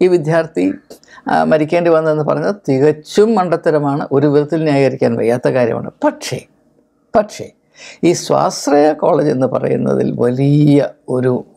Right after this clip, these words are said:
ഒരു, ഒരു അ-, അപകടമുണ്ട്, ഉത്തരവാദിത്വരാഹിത്യമുണ്ട്. ഉം.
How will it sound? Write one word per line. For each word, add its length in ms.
ഒരു, 280
ഒരു 260
അ-, 180
അപകടമുണ്ട്, 760
ഉത്തരവാദിത്വരാഹിത്യമുണ്ട്. 1700
ഉം. 240